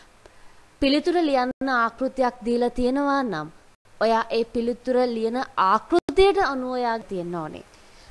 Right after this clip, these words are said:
පාඨය දෙනවා ආයතනික පිරිවැය අඩු කිරීම සහ ලාභය වැඩි කර ගැනීම සඳහා එදස් නවසිය අසූව දශකයේදී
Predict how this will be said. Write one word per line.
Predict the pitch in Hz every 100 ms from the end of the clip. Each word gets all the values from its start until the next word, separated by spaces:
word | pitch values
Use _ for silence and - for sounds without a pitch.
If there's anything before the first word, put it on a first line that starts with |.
| -
පාඨය | 262 254 277 349
දෙනවා | 254 175 147 - 440 - - - - - - -
ආයතනික | 220 220 262 - 311 320 - - -
පිරිවැය | 247 185 196 220 233 -
අඩු | 175 180 208
කිරීම | - 247 240 240
සහ | 254 - 196 156 - - - - -
ලාභය | 214 220 220 226 294 302
වැඩි | 220 170 175
කර | - 220 214
ගැනීම | 220 220 214 214
සඳහා | - 156 139 170 208 - - - - - -
එදස් | 214 254 269
නවසිය | 269 262 254 - 269
අසූව | 214 - 320 349
දශකයේදී | 254 233 240 - 185 151 143